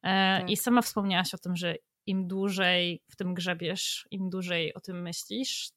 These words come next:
Speaker 1: tym więcej też widzisz takich rzeczy właśnie po tej drugiej stronie spektrum. Więc chciałam cię o to zapytać,
Speaker 2: Mhm.
Speaker 1: co poza tym odpoczywaniem, które trochę już sobie rozpakowałyśmy,
Speaker 2: Mhm.
Speaker 1: było dla ciebie tym, tą taką mniej przyjemną kwestią?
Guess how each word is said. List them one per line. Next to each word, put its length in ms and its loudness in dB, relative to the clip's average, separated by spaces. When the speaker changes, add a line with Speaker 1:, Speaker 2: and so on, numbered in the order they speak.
Speaker 1:
tym 500 -8
więcej 360 -4
też 220 -4
widzisz 360 -4
takich 340 -8
rzeczy 580 -4
właśnie 640 -8
po 60 -20
tej 160 -6
drugiej 360 -2
stronie 400 -14
spektrum. 680 -12
Więc 260 -10
chciałam 640 -4
cię 100 -12
o 40 -10
to 100 -8
zapytać, 560 -4
Speaker 2:
Mhm. 340 -6
Speaker 1:
co 200 0
poza 320 2
tym 720 2
odpoczywaniem, 880 0
które 260 -8
trochę 280 -8
już 140 -6
sobie 180 -10
rozpakowałyśmy, 1040 -6
Speaker 2:
Mhm. 560 -4
Speaker 1:
było 180 -2
dla 140 -2
ciebie 320 -6
tym, 420 -8
tą 140 -10
taką 320 -8
mniej 300 0
przyjemną 500 -6
kwestią? 640 -10